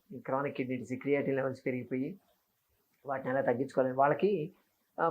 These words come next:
ప్రోటీన్ పదార్థాలు మానేయండి అని చెప్పి మనం చెప్తాం. దాంట్లో ముఖ్యంగా చెప్పేది milk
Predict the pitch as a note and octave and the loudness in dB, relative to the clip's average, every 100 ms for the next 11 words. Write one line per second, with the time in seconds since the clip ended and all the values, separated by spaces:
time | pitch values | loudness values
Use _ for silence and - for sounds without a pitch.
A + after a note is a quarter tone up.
0 | E3+ E3+ F#3 F3+ D#3+ D3+ D3 D3 C3 C#3+ | 4 4 6 8 8 10 8 8 6 4
1 | D3 C#3 C3+ C3+ C3+ B2+ A2+ A#2 - - | 2 2 0 0 0 0 -2 -6 -6 -10
2 | - C#3+ E3 F3 E3+ D#3+ F3 D#3+ D#3 E3 | -8 0 2 4 2 4 4 4 2 2
3 | F#3 E3+ D#3 | 2 2 2